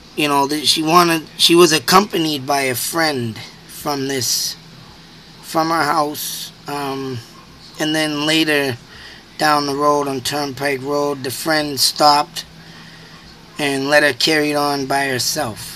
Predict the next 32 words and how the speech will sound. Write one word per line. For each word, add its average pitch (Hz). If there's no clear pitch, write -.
for -
some 135
apparent 123
reason. 127
Now, 151
the 151
other 190
friend 139
was, 147
I 151
don't, 147
I 147
believe, 156
was 135
not 160
the 139
friend 139
that 135
was 127
to, 135
that 135
was 139
accompanying 127
her. 117
The 151
other 175
friend 147
must 135
have 131
been 143
someone 139
else, -